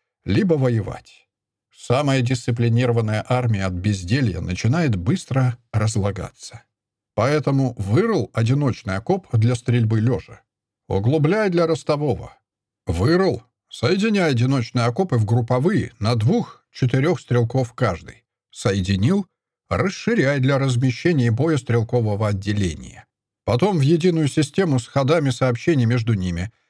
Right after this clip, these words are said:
Да не как попало, а по науке. Ломаной линией под определёнными углами. Рой и строй блиндажи, склады, отхожие ямы и всё то, что спасёт тебе в бою жизнь. Закончил работу?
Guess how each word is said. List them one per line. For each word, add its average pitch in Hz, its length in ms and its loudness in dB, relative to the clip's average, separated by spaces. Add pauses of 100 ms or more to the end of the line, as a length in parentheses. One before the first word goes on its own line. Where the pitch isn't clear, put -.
(220)
Да 101 220 0
не 104 180 -2
как 170 260 -2
попало, - 540 -4 (120)
а 107 120 -2
по 160 120 0
науке. 110 600 0 (240)
Ломаной 170 480 2
линией 151 460 0
под 143 260 0
определёнными 131 880 0
углами. 127 560 0 (180)
Рой 175 520 0
и 165 60 0
строй 160 320 0
блиндажи, 127 640 2
склады, 139 640 0 (180)
отхожие 156 640 0
ямы 98 540 -2 (160)
и 104 160 0
всё 180 240 -2
то, 208 200 -2
что - 180 -2
спасёт 147 480 -2
тебе 131 260 0
в 117 80 0
бою 104 300 -2
жизнь. 104 400 -6 (800)
Закончил 127 640 0
работу? 95 460 -4